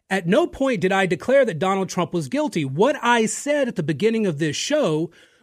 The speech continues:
was, "This is what the indictment lays out." I was saying specifically what's in the indictment, what he's charged for, what he's charged with. And he had to go to a federal courthouse today and plead not guilty.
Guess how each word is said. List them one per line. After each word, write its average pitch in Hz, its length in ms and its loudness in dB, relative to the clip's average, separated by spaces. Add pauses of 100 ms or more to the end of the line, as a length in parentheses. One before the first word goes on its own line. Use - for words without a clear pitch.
was, 135 200 -4
"This 214 260 4
is 320 180 0
what 240 220 2
the 214 160 0
indictment 180 540 2
lays 185 320 0
out." 233 340 -4
I 196 140 2
was 202 180 0
saying 285 440 0
specifically 226 760 -2
what's 196 340 -2
in 247 60 0
the 247 140 0
indictment, 170 460 -2
what 175 260 2
he's 170 240 -4
charged 254 480 -4
for, - 280 -20 (340)
what 190 160 0
he's 220 200 2
charged 269 400 0
with. 143 300 -8 (340)
And 170 140 -4
he 262 140 2
had 233 240 0
to 190 120 -6
go 180 400 0
to 226 500 -2 (300)
a 147 80 -6
federal 233 460 -2
courthouse 170 560 -2
today 139 460 -8 (540)
and 185 240 0
plead 208 520 -2 (160)
not 170 340 -2
guilty. 170 500 -4